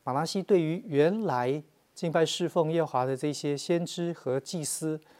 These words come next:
相对的也就冷淡。当然，其中有很多人被杀害，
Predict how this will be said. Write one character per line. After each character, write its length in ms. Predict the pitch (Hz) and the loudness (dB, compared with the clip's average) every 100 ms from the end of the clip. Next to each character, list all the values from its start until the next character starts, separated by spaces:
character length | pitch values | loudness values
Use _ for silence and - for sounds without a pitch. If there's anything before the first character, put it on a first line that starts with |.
| _ | _
相 280 | - 175 165 | -2 -2 2
对 160 | 180 147 | 2 4
的 280 | 135 117 127 _ _ | 2 0 -4 _ _
也 120 | 110 | -8
就 340 | - 143 120 117 _ | 0 2 2 -2 _
冷 160 | 123 101 104 | -4 -4 0
淡。 220 | 160 120 _ _ _ - _ - | -2 -2 _ _ _ -20 _ 6
当 160 | 247 | 6
然， 180 | 240 185 | 6 0
其 160 | - 180 | -2 -2
中 160 | 196 | 0
有 60 | 196 | 0
很 160 | 143 | -2
多 180 | 131 170 | 2 4
人 240 | 147 127 139 | 4 2 2
被 180 | 156 | 2
杀 220 | 135 156 143 | 4 4 6
害， 240 | 160 127 | 4 2